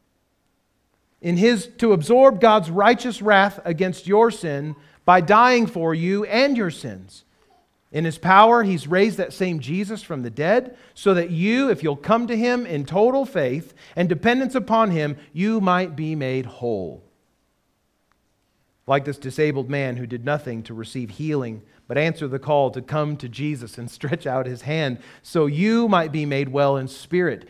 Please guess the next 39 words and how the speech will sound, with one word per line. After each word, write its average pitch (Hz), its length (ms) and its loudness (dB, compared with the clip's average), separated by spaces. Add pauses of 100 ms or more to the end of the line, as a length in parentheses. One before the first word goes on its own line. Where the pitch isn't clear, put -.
(160)
You 220 180 2
might 202 220 2
be 170 160 -2
made 156 340 0 (120)
whole 180 520 6
in 156 220 -4
your 143 160 -2
soul 156 580 6
by 156 220 8
bringing 185 400 2
your 165 120 2
broken 196 520 2
soul, 151 480 0 (120)
your 156 200 0
dead, 196 580 4 (100)
uh, 180 120 6
your 165 240 0
deadness 214 500 2
in 185 220 -2
your 160 100 0
sins 160 400 -4
to 156 100 -10
be 147 140 -4
a 139 60 -6
ma-, 143 340 -4
to 156 100 -8
be 151 120 -4
made 151 220 -2
alive 151 580 2
in 127 140 -10
Jesus. 117 640 -14 (840)
Now, 127 80 -16
this 185 240 -4
is 180 100 -12
the 156 120 -6
hope 160 260 -2
of 151 100 -4
the 135 100 -6
gospel 120 560 -8